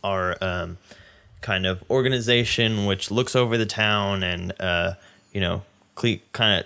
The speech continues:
is supposed to clean it up and keep people out of trouble and stuff like that, but really just ends up killing anybody that they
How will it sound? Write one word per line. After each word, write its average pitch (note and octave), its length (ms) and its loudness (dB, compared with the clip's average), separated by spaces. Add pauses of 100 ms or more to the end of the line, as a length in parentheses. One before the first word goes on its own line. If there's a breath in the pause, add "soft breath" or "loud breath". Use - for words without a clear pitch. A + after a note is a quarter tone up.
(100)
is G2+ 180 2
supposed C#3+ 440 2
to A2+ 460 2
clean C3+ 240 2
it A#2+ 80 4
up A2 240 4
and G2+ 140 -2
keep G#2+ 260 0 (200)
people A2+ 240 -2
out G2+ 100 4
of G2 60 -6
trouble G2 340 0
and F#2+ 100 0
stuff G2 220 -2
like F#2+ 160 0
that, F#2+ 260 2
but F#2+ 100 0
really A2 440 2 (260 loud breath)
just A2 220 0
ends G#2+ 220 0
up G2+ 220 0
killing C3+ 480 2
anybody A2+ 500 2
that G2+ 200 -2
they G2+ 260 2